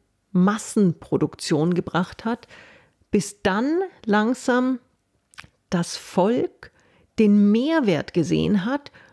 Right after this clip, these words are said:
und gesehen hat, was da auch in dieser schlechten Idee für unglaubliches Potenzial lag.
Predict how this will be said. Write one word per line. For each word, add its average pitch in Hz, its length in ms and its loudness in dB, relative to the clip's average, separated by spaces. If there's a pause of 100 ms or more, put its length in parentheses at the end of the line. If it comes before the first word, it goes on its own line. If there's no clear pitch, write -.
und 196 160 0
gesehen 208 400 2
hat, 220 160 -2
was 196 160 -2
da - 120 -2
auch - 120 -6
in 185 200 0
dieser 190 340 0 (200)
schlechten - 760 -4
Idee 185 440 0 (240)
für - 240 -2 (180)
unglaubliches 254 840 0
Potenzial 247 920 0
lag. - 320 -4